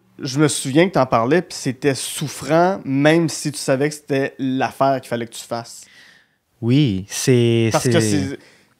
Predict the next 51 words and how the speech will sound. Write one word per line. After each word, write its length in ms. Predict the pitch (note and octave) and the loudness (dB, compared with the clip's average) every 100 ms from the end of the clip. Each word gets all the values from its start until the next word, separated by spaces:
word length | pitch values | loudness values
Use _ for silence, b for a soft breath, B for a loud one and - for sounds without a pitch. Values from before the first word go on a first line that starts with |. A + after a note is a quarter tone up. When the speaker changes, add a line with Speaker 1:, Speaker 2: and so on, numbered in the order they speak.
| _ - - | _ -20 -20
Speaker 1:
ça... 180 | - - - - - - - - | -14 -14 -12 -20 -20 -20 -14 -6
le, 120 | E3 | -4
le, 120 | D#3+ - | -4 -2
le 120 | D3 | -2
karaté, 580 | - C#3+ C3 A#2 E3 F3 | 0 0 0 -2 0 0
la 100 | B2+ | 0
compétition, 840 | B2+ B2 C3 - - D3 D3+ D3+ | -6 -6 -8 -10 -6 -2 -2 -2
l'entraînement, 600 | B2+ B2 - C3 C3+ D#3+ D#3+ _ _ _ _ - | -4 -6 -6 -6 -4 -4 -6 _ _ _ _ -2
la 100 | C#3 | 2
manière 260 | B2+ C#3 | 2 2
que 60 | D3 | 0
tu 140 | - | -2
m'en 120 | B2 A#2 | -2 0
parlais, 420 | C3+ A2+ B2 D#3 | 0 0 0 -2
puis 120 | D#3 | -2
il 20 | |
y 20 | |
a 40 | A#2+ | -6
des 100 | A#2 | -2
parallèles 340 | A#2 A#2 C#3 | 0 0 0
à 80 | A2 | -2
faire 140 | B2+ | -4
avec 200 | B2+ A2+ | -4 -4
le 120 | A#2 G#2 | -6 -6
film, 280 | D3+ D#3+ | -2 -2
c'est 160 | C#3 A#2+ | -2 -4
comme 200 | D#3 D#3 | 0 0
si 60 | - | 0
ça 80 | |
devenait 240 | A#2+ A2 C3 | -4 -2 -4
un 80 | A#2+ | -2
peu 200 | D3+ D#3 | 0 0
ta 140 | A#2+ | -2
prison. 400 | - B2 G#2 B2+ _ _ _ _ _ _ B B B B | -6 -10 -8 -10 _ _ _ _ _ _ B B B B
Laquelle 220 | B2 C#3+ | 0 2
fallait 180 | B2+ G3+ | 4 2
que 60 | - | 0
tu 60 | |
te 60 | D3 | 0
sortes 220 | F#3 F#3+ | 0 2
un 60 | D3+ | 0
moment 160 | C3 | 0
donné, 300 | C3 D#3 E3+ | -2 -2 -4
tu 80 | - | -4
sais. 220 | D#3+ E3+ E3+ B B B - | -4 -4 -8 B B B -8
Speaker 2:
Uh-huh. 500 | B2 C#3+ G#3 E3 B2+ B B | -4 0 0 0 -2 B B
Speaker 1:
Parce, 160 | D#3+ | -4
Speaker 2:
C'était, 180 | - D#3 | -4 0
Speaker 1:
parce 80 | D#3 | 2
que, 200 | D3 C3 | 2 0
Speaker 2:
ouais. 160 | F3 | -2